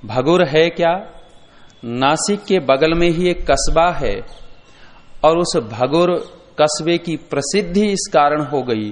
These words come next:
क्योंकि वहां वीरवर सावरकर का जन्म हुआ था। उनके घर को देखने गए, घर को देखने गए तो जैसे ही राजेंद्र जिज्ञासु जी का उस घर में प्रवेश हुआ,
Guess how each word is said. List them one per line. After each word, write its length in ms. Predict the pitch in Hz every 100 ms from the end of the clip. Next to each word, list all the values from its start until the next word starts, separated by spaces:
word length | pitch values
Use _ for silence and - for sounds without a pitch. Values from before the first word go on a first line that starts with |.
| - - - - -
क्योंकि 360 | 151 151 156 135
वहां 360 | 117 139 131
वीरवर 500 | 107 131 165 156 143 156
सावरकर 680 | - 139 135 151 151 139
का 220 | 131 131 110
जन्म 420 | 98 127 160 156
हुआ 300 | 113 110 104
था। 300 | - - - - - - _ _ _ _ - - -
उनके 340 | 160 175 208 190
घर 200 | 139 147
को 200 | 185 190
देखने 440 | 165 160 170 190
गए, 340 | 147 107 117 - - - - _ - - _ -
घर 240 | 113 127 143
को 200 | 196 202
देखने 460 | 175 170 185 202
गए 220 | 190 202
तो 160 | 208 202
जैसे 460 | 143 143 143 170 214
ही 180 | 233
राजेंद्र 520 | 226 190 180 185 185 165
जिज्ञासु 560 | 135 127 147 160 185
जी 160 | 156 165
का 140 | 160
उस 200 | 139 139
घर 300 | 117 113 123
में 180 | 139 120
प्रवेश 480 | - 123 135 175 -
हुआ, 420 | 123 117 104 92